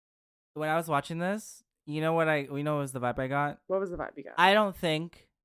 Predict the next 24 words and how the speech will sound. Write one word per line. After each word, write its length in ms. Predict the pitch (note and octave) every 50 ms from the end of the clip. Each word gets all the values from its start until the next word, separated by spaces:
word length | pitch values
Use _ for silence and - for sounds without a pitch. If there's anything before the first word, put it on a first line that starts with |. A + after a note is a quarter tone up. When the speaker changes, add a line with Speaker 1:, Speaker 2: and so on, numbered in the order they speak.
| _ _ _ _ _
Speaker 1:
it 120 | - D#3 D#3
would 100 | D3+ D3
have 140 | D3 C#3 -
taken 280 | - D3+ C#3 C#3+ C#3
them 200 | C3+ C3+ C3 C3
that 320 | B2 B2+ B2 B2 C3+ - C#3+
long 560 | C3+ C3 C3 C3 C3+ C#3 C#3+ D3 D#3 D3+ - _ _ _ _ -
to 100 | C#3+ B2+
figure 240 | - C3 A#2 B2
out 160 | A#2+ A#2+ - -
where 140 | A#2+ A#2
to 80 | A2 A2+
take 240 | - - A#2 A2 - _ _ _ B2+
Zuko 300 | A#2+ B2 A#2+ - A#2+ A2+
and 100 | A2 A2
Iroh. 380 | - - - A#2+ A#2+ C3 C3 - _ _ _ _ _ _ _ _ _ -
I 200 | E3+ F#3+ F#3 E3+
think 600 | - - F3+ D3 C3+ B2+ B2 B2 - - - _ _ _ _ _ _ _ _ _ _ _ -
Iroh 720 | D3+ E3+ F3 F#3 F3+ D3+ C3 A#2 G#2+ - C#3 C#3 D3+ D#3 D#3 _ _ _ _ _ _ _ _ -
was 220 | C3 C3 A#2+ A2 - _ _ _ _ -
already 720 | D3 E3 F3 F#3+ G#3 A3 A3 A3 G3 G3+ G3 F#3+ G3 F#3+
planting 840 | - - - F3 E3 E3 E3 - - F3 E3+ E3+ E3+ E3+ E3+ - - _ -
the 100 | C#3+ C#3
seeds 640 | - - C#3+ C#3+ C#3+ C#3+ C#3+ C#3 - - - -